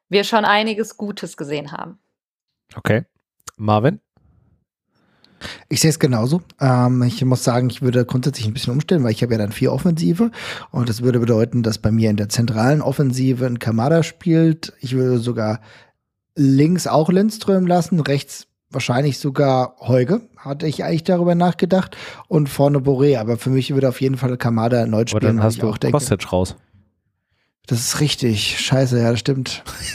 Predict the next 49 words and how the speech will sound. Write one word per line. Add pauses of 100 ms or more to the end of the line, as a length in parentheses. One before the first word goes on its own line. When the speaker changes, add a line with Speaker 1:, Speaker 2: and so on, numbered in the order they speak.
(840)
Speaker 3:
Ja,
das
ist
Speaker 1:
Hoppla.
Speaker 3:
richtig.
Speaker 2:
<laughs>
Hoch, (540)
wie
Speaker 3:
Ja,
Speaker 2:
nur
elf.
Speaker 3:
aber,
ja, (240)
nee,
nee,
nee,
nee,
das
hängt
aber,
das
ist
aber,
ja,
das
ist
richtig,
aber
ich
denke
tatsächlich
darüber
nach,
weil
den
habe
ich
auch
hier
in
meiner
Aufstellung
rausgelassen,
die
ich
jetzt
nochmal
gemacht
habe.